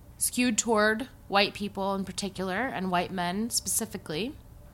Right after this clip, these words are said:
just means that <laughs> the system's not going to help us.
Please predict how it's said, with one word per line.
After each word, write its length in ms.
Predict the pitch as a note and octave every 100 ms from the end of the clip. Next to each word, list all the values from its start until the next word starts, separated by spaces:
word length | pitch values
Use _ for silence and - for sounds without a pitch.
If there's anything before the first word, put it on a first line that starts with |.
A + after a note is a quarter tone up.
| - - - - - - - - - - - -
just 240 | B3 A#3+
means 420 | A#3+ D4 A3 G#3+ -
that 420 | F#3 F3 F3+ - - - - - - - - - - - - - -
<laughs> 80 | - - - - - -
the 60 | A3
system's 600 | - C#4 - A3+ A3+ A3
not 220 | G3 C#3+
going 260 | G3 G#3 G3+
to 80 | G3
help 360 | F#3 F3 -
us. 360 | - - -